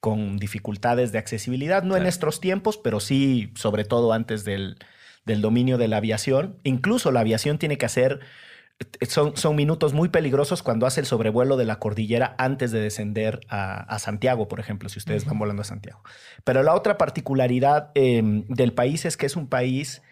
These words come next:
Speaker 1: administrativamente centralista, es decir,
Speaker 2: Sí.
Speaker 1: no es un país federado. Por eso han escuchado que hablan de regiones,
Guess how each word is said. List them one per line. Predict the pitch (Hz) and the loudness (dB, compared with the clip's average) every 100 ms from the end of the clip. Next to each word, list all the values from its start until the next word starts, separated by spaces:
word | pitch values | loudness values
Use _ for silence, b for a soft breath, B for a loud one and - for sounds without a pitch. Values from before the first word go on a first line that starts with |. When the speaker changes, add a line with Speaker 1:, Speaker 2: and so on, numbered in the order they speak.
| b b | b b
Speaker 1:
administrativamente | 127 123 127 123 120 113 151 151 147 135 156 151 | -2 0 0 -2 -4 -2 0 0 -2 -2 -2 -2
centralista, | - 117 107 113 160 185 - 104 | -2 -4 -2 -2 -2 -4 -4 -4
es | 113 | -4
decir, | 117 135 147 | -2 -2 -2
Speaker 2:
Sí. | - | -4
Speaker 1:
no | 135 135 147 151 | -2 2 2 2
es | 147 160 | 0 -2
un | 143 | -2
país | 120 127 - | -2 -2 -2
federado. | 131 107 107 139 113 95 - _ - | 0 2 2 2 0 -4 -12 _ -2
Por | 123 | 2
eso | 135 165 | 2 2
han | 156 | 0
escuchado | 147 127 123 131 131 | 0 -4 0 0 2
que | 123 | 0
hablan | 131 131 | 2 2
de | 120 | 0
regiones, | 107 104 143 135 104 101 - | 0 -2 2 2 0 -6 -14